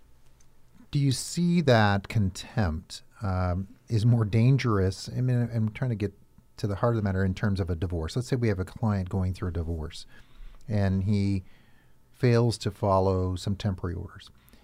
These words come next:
Do you find that more problematic while you're handling the divorce than it would be after the divorce? You know, dealing with a contempt issue? And, and if so, how does that influence the judge, you know, in the middle of divorce where a court may find him or her in contempt of court for failing to follow a temporary order?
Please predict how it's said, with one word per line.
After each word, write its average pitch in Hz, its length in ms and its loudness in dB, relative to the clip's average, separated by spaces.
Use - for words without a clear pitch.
Do 117 80 -4
you 107 60 0
find 135 300 2
that 127 140 0
more 107 160 0
problematic 92 1080 -2
while 98 280 -2
you're 87 100 -2
handling 117 400 0
the 113 60 -2
divorce 98 400 -4
than 98 120 -2
it 90 60 -4
would 90 160 -4
be 87 140 -4
after 87 280 -4
the 101 60 -4
divorce? 104 460 -8
You 107 80 -4
know, 95 140 -2
dealing 107 320 2
with 101 100 -2
a 101 60 -6
contempt 101 360 -4
issue? 110 380 -4
And, 120 140 2
and 113 160 4
if 127 100 4
so, 107 540 2
how 156 120 0
does 170 100 0
that 156 120 4
influence 113 420 2
the 104 80 -4
judge, 85 480 -8
you 107 100 -2
know, 98 80 0
in 113 100 2
the 113 80 6
middle 113 220 6
of 101 60 2
divorce 87 500 -4
where 87 360 0
a 95 120 -4
court 98 400 -8
may 98 80 -2
find 92 380 -2
him 92 380 0
or 90 120 -2
her 90 300 -2
in 95 100 -2
contempt 92 600 -4
of 98 160 -6
court 98 280 -8
for 101 120 -8
failing 95 280 -2
to 95 60 -6
follow 101 300 0
a 110 40 -2
temporary 147 320 -2
order? 87 160 -14